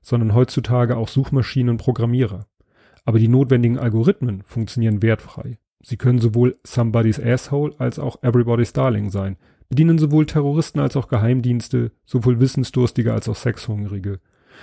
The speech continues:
Computer kennen keine moralischen und keine ethischen Bedenken. Sie sind weder gut noch böse, alles ist ihnen wertfrei gleichgültig. Sie setzen um, was ihnen eingespeist wurde, egal ob zum Segen oder zum Fluch. Zwar können sie reden,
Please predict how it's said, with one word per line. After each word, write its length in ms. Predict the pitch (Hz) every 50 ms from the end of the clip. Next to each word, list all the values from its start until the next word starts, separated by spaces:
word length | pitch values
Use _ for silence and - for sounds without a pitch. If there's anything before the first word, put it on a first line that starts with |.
| - -
Computer 440 | _ - 147 139 - 190 170 165 151
kennen 400 | - - - 175 170 143 123 113
keine 260 | - - 135 135 135
moralischen 680 | 131 123 123 117 117 127 131 131 131 120 - - 117 117
und 140 | 120 104
keine 260 | - 135 127 117 120 131
ethischen 440 | 139 131 131 - 123 110 - 117
Bedenken. 540 | 110 107 - 113 104 101 98 - 104 101 98 _
Sie 140 | _ - 120
sind 180 | 107 113 117 104
weder 220 | 123 135 151 135
gut 160 | 113 123 120
noch 140 | - 117 -
böse, 440 | - - 123 131 127 113 113 110 107 - _ _ _ _ _
alles 320 | 147 147 151 143 - -
ist 180 | 135 123 - -
ihnen 220 | 147 127 120 110
wertfrei 400 | 120 123 127 - - - 117 113
gleichgültig. 800 | 104 - 120 117 117 113 - _ - 107 101 92 - 101 98 - _ _ _ _ _ - - - - _
Sie 120 | - 147
setzen 320 | 139 147 160 156 - - 156
um, 180 | 156 165 170
was 160 | 156 135 - -
ihnen 180 | 127 131 139
eingespeist 720 | 151 - 127 131 113 - - - 113 110 104 - _ _
wurde, 280 | 120 117 104 101 101 - _ _
egal 380 | 127 113 - 131 123 127 127
ob 160 | - - - -
zum 160 | - 120 104
Segen 400 | 98 113 117 120 123 131 117 -
oder 220 | - 131 113 107
zum 160 | - - 110
Fluch. 440 | 98 - - 110 104 98 - - - _ _ _ _ _ _ _
Zwar 240 | _ - - 117 107
können 300 | - - 120 113 110 107
sie 120 | 101 98 101
reden, 440 | 92 113 151 180 160 120 104 92